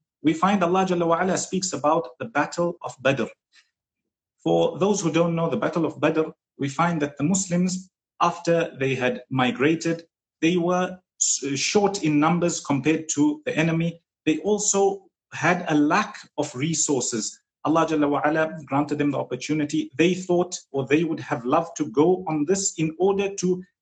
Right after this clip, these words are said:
gain the wealth that was taken away from them in the first place.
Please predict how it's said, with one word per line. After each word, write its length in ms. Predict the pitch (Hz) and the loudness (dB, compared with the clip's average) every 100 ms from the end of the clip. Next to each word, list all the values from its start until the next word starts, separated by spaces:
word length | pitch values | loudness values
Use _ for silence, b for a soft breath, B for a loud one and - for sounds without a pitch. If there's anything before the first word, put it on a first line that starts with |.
| 135 | 0
gain 380 | 165 220 233 | 2 4 4
the 80 | 202 | 4
wealth 480 | 156 147 196 214 - | 4 4 2 0 -2
that 200 | 170 165 | -4 0
was 280 | 170 165 - | 0 0 0
taken 380 | - 196 190 185 | 0 0 2 0
away 260 | 139 143 170 | 2 2 2
from 340 | - 147 127 | 0 -2 0
them 220 | 160 180 175 | 0 0 0
in 100 | 147 | -2
the 80 | |
first 380 | - 208 190 - | -2 -2 -2 -2
place. 420 | 123 110 - - | -2 -2 -4 -10